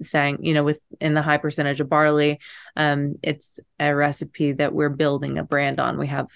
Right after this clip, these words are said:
over eight thousand barrels that we're, you know, um, aging now at different, different levels and on into the future. I've done some experimentation with different chars and toasting levels in the barrels.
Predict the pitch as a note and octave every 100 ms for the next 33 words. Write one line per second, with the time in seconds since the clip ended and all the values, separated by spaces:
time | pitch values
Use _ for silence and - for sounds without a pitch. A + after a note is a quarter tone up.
0 | _ D#3 C#3+ C#3+ D3+ C#3 C#3+ C#3 D3 C#3
1 | C3+ C3+ C3 D#3+ - - C#3 - - D3
2 | C#3 - D3+ C#3 C#3 C#3 - _ _ D3+
3 | C#3+ C#3 C#3+ - D#3 C#3+ D3 C#3+ D3 D3
4 | A#3+ D#4 - - _ - C#3+ - E3+ D3+
5 | D3 C#3+ - - D3+ D#3 D3 C#3+ - D#3+
6 | E3 G#3+ B3 A3 D#3+ D#3 D3+ D3 D3 -
7 | D3+ - D3 - C#3+ D3+ D#3 - D3+ D#3+
8 | D3+ D3 D3 D3+ - D3+ D3+ D3 D3 -
9 | D3 D3 D3 C#3 - D3 - D3 C#3 C#3+
10 | - C3+ C#3 C#3+ - C#3+ C#3+ C#3+ G3+ G3+
11 | G3 F#3+ F#3 F3 F3 F3 E3 D3 D3 E3+
12 | E3+ E3+ E3+ E3